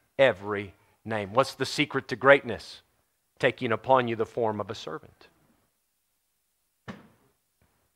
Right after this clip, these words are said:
I think maybe you know the name D L Moody. How many of you have heard this name before? Dwight L. Moody. All right, about half of you.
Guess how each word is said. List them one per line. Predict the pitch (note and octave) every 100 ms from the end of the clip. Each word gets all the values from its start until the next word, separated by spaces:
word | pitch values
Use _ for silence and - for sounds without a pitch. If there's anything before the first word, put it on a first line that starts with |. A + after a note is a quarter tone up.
| _ _ _ _ _ _ _ _ _ _
I | -
think | G#2+ D3+
maybe | C#3 C3+
you | B2+ B2
know | B2+ C3
the | B2
name | C3 C3 A#2
D | F2+ C3+ C#3+
L | D3 C#3+ C#3+
Moody. | C#3 D3+ F3
How | D#3 D3+
many | C#3
of | A#2+
you | B2+
have | A2
heard | D#3 D3
this | D3+ D#3+
name | D3+ D3+
before? | D3+ D#3+ E3+ C#3 _ -
Dwight | A2 A2+ C#3+ D3 -
L. | C#3+ C#3+
Moody. | D3 D3 F3 A3
All | D3
right, | A#3+
about | F3 A2+
half | A#2 A2+
of | B2+
you. | E3+